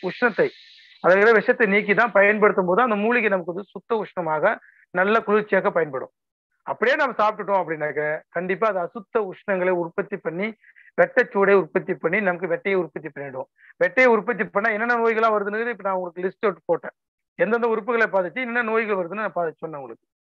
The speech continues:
அப்ப, அப்ப கரிசலாங்கண்ணி நிழல்ல காய வச்சு, அதை நல்லா பொடி செஞ்சுட்டு, நம்ம இட்லி, இட்லி பானை இருக்கு பாத்தீங்களா? இட்லி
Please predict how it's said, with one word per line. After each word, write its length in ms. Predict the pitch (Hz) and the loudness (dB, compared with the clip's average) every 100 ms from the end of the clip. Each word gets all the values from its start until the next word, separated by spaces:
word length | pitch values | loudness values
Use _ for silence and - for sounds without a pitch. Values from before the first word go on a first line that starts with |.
| _ _ _ _ | _ _ _ _
அப்ப, 500 | - 254 220 220 - - _ _ _ _ _ | -10 -2 0 0 -2 -12 _ _ _ _ _
அப்ப 220 | - 196 | -6 -6
கரிசலாங்கண்ணி 540 | 208 220 247 285 254 220 | -2 0 2 0 0 -2
நிழல்ல 400 | 220 254 254 214 | 0 2 0 2
காய 180 | 208 | 2
வச்சு, 340 | 202 190 277 285 | 0 -2 -2 0
அதை 160 | 226 | 0
நல்லா 320 | 208 196 220 220 | 0 0 -2 -2
பொடி 180 | 190 220 | -6 -6
செஞ்சுட்டு, 840 | 196 180 160 143 135 151 208 262 - _ _ _ _ _ _ _ _ _ | -6 -8 -8 -14 -8 -2 0 -2 -8 _ _ _ _ _ _ _ _ _
நம்ம 200 | 196 196 | -6 -2
இட்லி, 420 | 208 208 285 226 - _ _ _ | -4 -2 -4 -4 -8 _ _ _
இட்லி 300 | - 202 240 | -8 -4 -2
பானை 260 | 180 196 202 | 0 -2 -2
இருக்கு 160 | 170 170 | -4 -8
பாத்தீங்களா? 460 | 156 170 226 131 - | -2 0 0 0 -10
இட்லி 300 | 175 240 | -8 -8